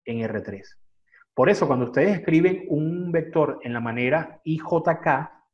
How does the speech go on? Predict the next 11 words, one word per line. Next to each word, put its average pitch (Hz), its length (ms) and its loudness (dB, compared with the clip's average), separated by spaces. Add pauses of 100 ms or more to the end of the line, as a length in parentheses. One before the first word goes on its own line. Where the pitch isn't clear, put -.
(280)
bueno, 110 320 0 (260)
este 127 380 -2
es 143 120 -2
I, 185 280 -8 (380)
este - 320 -6
es 123 60 -4
J 170 400 -2 (300)
y 107 80 -10
este - 180 -12
es - 80 -20
K. - 240 -14